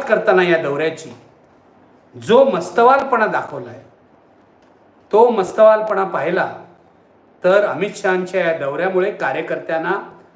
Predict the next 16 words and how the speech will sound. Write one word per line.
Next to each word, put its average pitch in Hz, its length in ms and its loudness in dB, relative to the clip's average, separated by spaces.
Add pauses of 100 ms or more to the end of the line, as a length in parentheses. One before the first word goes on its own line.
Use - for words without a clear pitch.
(360)
उत्साह 226 500 2
मिळण्याऐवजी, 175 600 -4
प्रेरणा 165 440 -2
मिळण्याऐवजी 147 680 -4 (520)
त्यांच्या 170 440 2
या 190 560 4
दौऱ्यामुळे 160 580 -2
आणि 170 240 -8
त्यांच्या 151 340 -6
मत्सवालपणामुळे 156 1080 -6 (760)
महायुती 180 840 -4 (320)
अडचणीत 240 560 0
येईल 143 380 0 (440)
असं - 220 -6
मला 156 180 -2
वाटतंय. - 400 -8